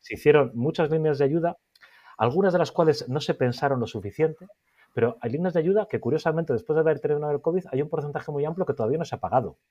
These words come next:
Eh, con lo cual, la eficacia de esas líneas de ayuda, eh, cuando menos queda cuestionada. A pesar de que el diseño pudiera haber sido bueno, que no siempre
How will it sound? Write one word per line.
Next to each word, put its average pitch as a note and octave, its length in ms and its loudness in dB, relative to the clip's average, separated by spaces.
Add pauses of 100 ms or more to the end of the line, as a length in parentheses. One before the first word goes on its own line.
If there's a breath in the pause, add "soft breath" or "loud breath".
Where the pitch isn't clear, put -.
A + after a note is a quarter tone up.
(720 soft breath)
Eh, G#2 120 -4
con G#2+ 120 -4
lo G2+ 80 -4
cual, D#3+ 140 4
la C#3 60 4
eficacia E3 360 0
de F3 60 4
esas E3+ 180 -2
líneas E3 240 0
de E3+ 60 2
ayuda, F#3 340 0 (400 soft breath)
eh, A2+ 440 2
cuando A#2+ 280 2
menos F#3 200 -2
queda E3+ 200 2
cuestionada. A2+ 580 0 (280)
A - 80 -14
pesar E3+ 280 -2
de F#3 80 -2
que - 80 0
el D#3+ 80 0
diseño D3+ 540 -2
pudiera E3 320 4
haber E3 140 4
sido B2+ 260 0
bueno, B2 340 0 (180)
que A2 120 -10
no C3+ 100 -8
siempre B2 500 -6